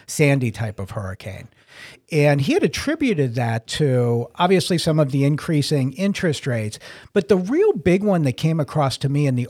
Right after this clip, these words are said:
article was the dumping of bonds back on the market. So just as a refresher for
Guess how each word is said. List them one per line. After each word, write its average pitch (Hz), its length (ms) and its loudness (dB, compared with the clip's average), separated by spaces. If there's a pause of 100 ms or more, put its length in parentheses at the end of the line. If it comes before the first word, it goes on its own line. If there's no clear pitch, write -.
article 135 520 -2
was 117 220 -4
the 127 140 -4
dumping 143 480 2
of 101 200 -6
bonds 123 440 0
back 107 280 -6
on 107 120 -6
the 101 80 -6
market. 113 520 -4 (380)
So 165 160 4
just 190 220 2
as 185 100 2
a 175 60 2
refresher 147 680 2
for 120 480 -4